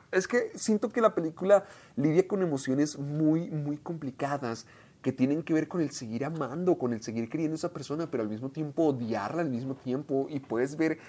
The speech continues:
esa confusión en estos personajes, cómo no quieren estar en esta situación, pero al mismo tiempo se enojan y agarran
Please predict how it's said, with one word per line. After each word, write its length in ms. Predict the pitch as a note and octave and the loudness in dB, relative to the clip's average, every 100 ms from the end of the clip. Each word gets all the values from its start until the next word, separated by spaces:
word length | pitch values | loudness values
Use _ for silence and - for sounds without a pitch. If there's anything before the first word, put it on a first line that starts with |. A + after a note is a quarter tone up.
| - - | -20 -12
esa 320 | - B2+ E3 - | -2 0 0 -2
confusión 720 | F3+ C#3+ C3+ - - A#2 A#2+ | -4 -2 -6 -8 -4 -2 -2
en 120 | D3 | -2
estos 240 | D3 E3 - | -4 -6 -8
personajes, 680 | C#3 C3+ A#2+ B2+ - F3 | -8 -8 -8 -8 -4 -4
cómo 260 | - C#3+ D#3 | -2 0 2
no 180 | E3 E3 | 2 0
quieren 320 | - F3+ F#3+ | 2 0 0
estar 260 | E3+ - C3+ | -2 -2 -2
en 160 | D#3+ E3 | -2 -4
esta 160 | F3+ | -6
situación, 560 | E3 E3+ B2 E3 F3 E3+ - - - | -8 -8 -6 0 0 0 -10 -20 2
pero 160 | C3+ | 4
al 60 | B2+ | 4
mismo 260 | B2 C3+ D3+ | 2 -4 -2
tiempo 500 | E3+ D3+ E3 E3 D#3 - - - - - - | 0 0 2 2 0 -6 -20 -20 -20 -20 -10
se 160 | - | -2
enojan 580 | C#3+ C3+ F#3 B3+ G3 C3 | 4 6 8 8 4 2
y 340 | A2+ C3 B2 A#2 | 0 0 2 2
agarran 760 | A2+ A#2 D#3+ A3+ A#3 F3 C3 | 2 6 6 8 4 2 -4